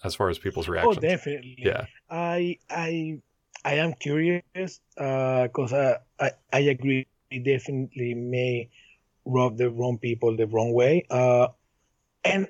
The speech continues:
Speaker 2: it is, like, when you, when, when you, when you think about, like, Pink and the Brain in twenty twenty, what, what were, what,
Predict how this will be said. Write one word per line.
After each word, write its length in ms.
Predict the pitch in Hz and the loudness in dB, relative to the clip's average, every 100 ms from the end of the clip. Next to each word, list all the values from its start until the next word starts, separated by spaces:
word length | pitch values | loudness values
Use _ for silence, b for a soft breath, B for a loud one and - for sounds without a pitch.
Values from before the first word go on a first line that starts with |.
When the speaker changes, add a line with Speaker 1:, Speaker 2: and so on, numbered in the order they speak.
| _ | _
Speaker 2:
it 140 | 196 190 | -2 2
is, 420 | 190 185 - - _ _ _ _ _ _ _ _ _ _ _ _ _ - | 0 0 -6 -18 _ _ _ _ _ _ _ _ _ _ _ _ _ -4
like, 260 | 220 220 196 | 0 0 2
when 160 | 226 | 0
you, 140 | 233 - | 0 -4
when, 340 | 202 208 214 | -4 -2 -2
when 180 | 202 220 | 0 -2
you, 220 | 220 220 190 | 0 -4 -4
when 260 | 196 202 | -4 -4
you 300 | 196 196 190 | -2 0 0
think 220 | - 190 190 | 0 -2 -2
about, 440 | 190 - 175 170 | -2 -6 -2 -2
like, 200 | 147 - | -2 -6
Pink 300 | - 175 165 | -14 -12 -6
and 120 | 165 | -2
the 60 | 156 | -2
Brain 180 | 139 139 | -2 -2
in 140 | 135 | -2
twenty 220 | 135 131 | -2 -2
twenty, 340 | 127 127 123 123 | -4 -4 -4 -4
what, 380 | 123 143 147 147 | 0 2 4 2
what 280 | 131 131 135 | 0 0 2
were, 200 | 147 147 | 4 2
what, 220 | 135 143 | 2 2